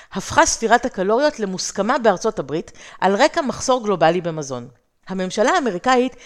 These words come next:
נזקקה לדרך לעודד אנשים לצמצם את צריכת המזון שלהם, ולכן פרסמה לאמריקאים דיאטה מדעית, במרכאות, ראשונה אי פעם, שספירת הקלוריות הייתה בבסיסה. כרגיל,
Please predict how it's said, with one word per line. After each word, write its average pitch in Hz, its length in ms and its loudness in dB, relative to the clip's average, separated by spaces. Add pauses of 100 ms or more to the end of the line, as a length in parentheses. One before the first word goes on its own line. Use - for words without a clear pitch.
(120)
נזקקה 226 500 0
לדרך 269 440 2
לעודד 233 380 4
אנשים 277 360 0
לצמצם 247 480 -2
את 277 60 -6
צריכת 196 340 -4
המזון 147 340 -6
שלהם, 120 300 -10 (420)
ולכן 220 300 0 (100)
פרסמה 240 400 2
לאמריקאים 220 640 2 (200)
דיאטה 285 400 2
מדעית, 185 520 -4
במרכאות, 165 640 -6 (300)
ראשונה 233 460 0
אי 175 220 -2
פעם, 226 360 0 (300)
שספירת 233 580 0
הקלוריות 233 460 2
הייתה 165 240 -2
בבסיסה. 165 520 -6 (480)
כרגיל, 233 420 -2